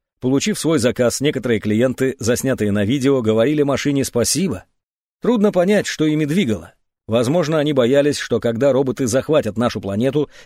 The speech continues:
первое, что они сделают, это проверят архивные файлы, чтобы выяснить, кто был с ними вежлив, а кто нет.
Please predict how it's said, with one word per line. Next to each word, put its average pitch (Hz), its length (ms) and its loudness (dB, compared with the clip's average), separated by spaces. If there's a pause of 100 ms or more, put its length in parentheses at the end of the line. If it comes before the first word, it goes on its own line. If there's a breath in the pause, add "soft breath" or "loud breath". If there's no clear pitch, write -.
первое, 196 320 2
что 160 140 0
они 151 140 2
сделают, 147 540 2
это 147 240 0
проверят 131 500 0
архивные 107 500 0
файлы, 120 400 0 (200)
чтобы 214 280 2
выяснить, 180 500 0
кто 220 180 0
был 185 160 2
с - 80 -6
ними 160 180 0
вежлив, 131 600 0
а 113 140 -4
кто 101 180 -4
нет. 156 300 -6